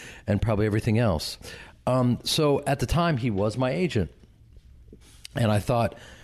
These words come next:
"This guy is fascinating as well." He's kind of this mad genius who, I, I read the character, I was like, "Oh, okay. I know this character. This, this guy exists." Um, talk about dualities.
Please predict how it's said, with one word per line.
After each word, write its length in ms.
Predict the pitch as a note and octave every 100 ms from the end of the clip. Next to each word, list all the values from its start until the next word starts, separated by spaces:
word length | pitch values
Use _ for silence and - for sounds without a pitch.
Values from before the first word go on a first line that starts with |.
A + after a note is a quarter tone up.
| - - -
"This 300 | A2 F#3+ -
guy 380 | A#2 F2+ E2+ G1+
is 260 | G2 D#2+
fascinating 840 | - - A2 F#2+ - G2+ F#2+ F#2 F#2+
as 140 | F2+
well." 480 | F#2+ B2+ A#2 E2 D#2 - - - -
He's 220 | A2 G#2
kind 260 | - A#2 A2
of 80 |
this 300 | F#2+ F#2+ -
mad 360 | A2 G#2 A2 A#2+
genius 500 | F#2 F#2 F#2+ G#2+ A#2
who, 400 | - G#2+ F#2+ F2+ - - - -
I, 140 | G#2+
I 120 | -
read 240 | G#2+ A2+ B2
the 80 | B2
character, 420 | A2 F#2+ G2+ A2+
I 20 |
was 140 | A2
like, 140 | A2 -
"Oh, 160 | A2+
okay. 340 | B2 - F#2+ G2 - - - - - -
I 200 | B2+ C3
know 460 | B2+ B2 C#3 E3+ E3
this 280 | A2+ A2 -
character. 640 | - B2 G2+ - E2 D2 -
This, 200 | A#2+ - - -
this 240 | A2+ D3
guy 320 | - B2 A2 A2+
exists." 840 | G2 D#2+ D#2+ F#2 D#2 - - - - - - - - -
Um, 520 | A2 G2+ F#2+ F2+ F2 - - - - -
talk 220 | - C3+ A#2
about 220 | A2+ G2
dualities. 680 | G#2 G2 G2 F#2 A2+ B2+